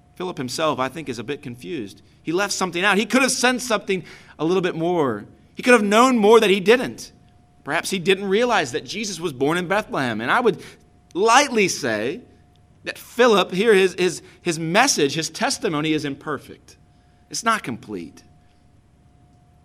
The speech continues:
And yet, isn't it interesting, Phil, or Nathanael's response? Just zoom out. Let's zoom out and then fast forward to the end. Nathanael, what does he do? He follows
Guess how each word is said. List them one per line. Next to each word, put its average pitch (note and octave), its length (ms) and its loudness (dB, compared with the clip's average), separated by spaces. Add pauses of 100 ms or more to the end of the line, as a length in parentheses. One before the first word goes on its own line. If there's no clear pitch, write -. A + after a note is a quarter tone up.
And D3+ 80 -8
yet, D#3+ 140 -2
isn't E3+ 180 -2
it D#3+ 100 -2
interesting, B2 760 -4 (680)
Phil, B2+ 280 -6
or B2 80 -4
Nathanael's A#2+ 400 -4
response? G#2 680 -10 (180)
Just G3+ 200 -8
zoom E3 240 -2
out. C#3+ 180 -2
Let's E3+ 160 -8 (220)
zoom E3 180 -2
out D#3 160 0
and C#3 80 -6
then C3+ 160 -4
fast D3 260 -8
forward C3+ 180 -4
to B2 60 -10
the A2+ 140 -6
end. F2 260 -12 (1400)
Nathanael, G3 560 -4
what E3 120 -6
does D3+ 100 -6
he C#3+ 100 -4
do? G#2 300 -4 (1300)
He C3+ 60 -12
follows B2 720 -2